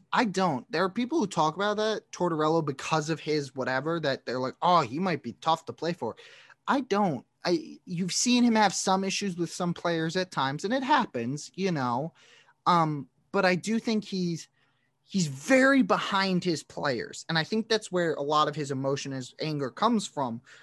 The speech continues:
is becau-, is because he, he is behind his players. I do think he's a, "If you cross me too many times" kind of guy, "Get outta here."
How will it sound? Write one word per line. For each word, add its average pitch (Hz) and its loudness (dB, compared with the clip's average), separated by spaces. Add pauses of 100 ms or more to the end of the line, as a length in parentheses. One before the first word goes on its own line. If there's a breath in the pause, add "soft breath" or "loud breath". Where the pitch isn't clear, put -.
is 147 -8
becau-, 156 -4 (520)
is 170 -2
because 165 0
he, 185 -2 (400)
he 185 -10 (460)
is 156 -2
behind 202 -2
his 196 -4
players. 123 -4 (1040)
I 143 -2
do 160 0
think 156 -4
he's 143 -6
a, 117 0 (220 soft breath)
"If 156 -4
you 131 -4
cross 202 6
me 151 -4
too 151 -4
many 135 -4
times" 135 -2
kind 139 -2
of 127 -8
guy, 131 2
"Get 135 0
outta 139 2
here." 110 -6